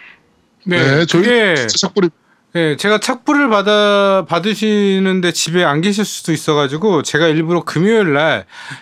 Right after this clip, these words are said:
Speaker 1: 어, 택배 중에 가장 안전하고 <laughs> 비싸다는 우체국 택배로 보내드렸어요. 어,
Speaker 2: 음.
Speaker 1: 왜냐면 토요일 날 집에는 있을 거라고 판단하에, 네, 그래서 금요일 날 보내드립니다. 착불로.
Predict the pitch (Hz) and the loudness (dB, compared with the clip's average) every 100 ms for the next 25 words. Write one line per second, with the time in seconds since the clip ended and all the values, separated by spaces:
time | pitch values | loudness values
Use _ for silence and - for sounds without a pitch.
0 | - - - 139 - 247 285 269 233 214 | -20 -12 -4 -2 -2 -2 -2 -2 -2 -2
1 | - 156 208 180 160 170 220 190 180 147 | -2 0 0 0 0 2 0 0 -2 -4
2 | - 202 180 170 147 151 - 220 - 170 | -2 0 0 0 -2 -2 -4 -4 -4 -2
3 | 170 151 123 117 110 - - 104 127 196 | -2 0 -2 -4 -6 -6 -4 -2 -2 -4
4 | - - - - - - - 147 151 151 | -10 -20 -20 -20 -20 -20 -4 0 2 2
5 | 147 139 170 233 226 220 220 208 175 - | 2 2 2 2 2 2 2 2 -2 -2
6 | 285 285 262 240 226 214 175 - 151 175 | 0 2 2 4 4 2 0 -4 0 0
7 | 165 147 - 190 170 160 147 - 190 170 | 0 -2 -2 -2 0 0 0 -2 -2 0
8 | 151 180 139 120 107 - _ _ _ - | 0 0 0 -2 -4 -10 _ _ _ -4
9 | 107 127 165 156 143 160 147 - - - | -2 -2 -2 0 0 0 -2 -10 -20 -4
10 | - 254 294 233 147 139 110 104 92 85 | 2 2 4 2 0 -2 -2 -6 -6 -8
11 | 85 - - - - 185 117 92 | -10 -14 -10 -8 -4 -2 -2 -4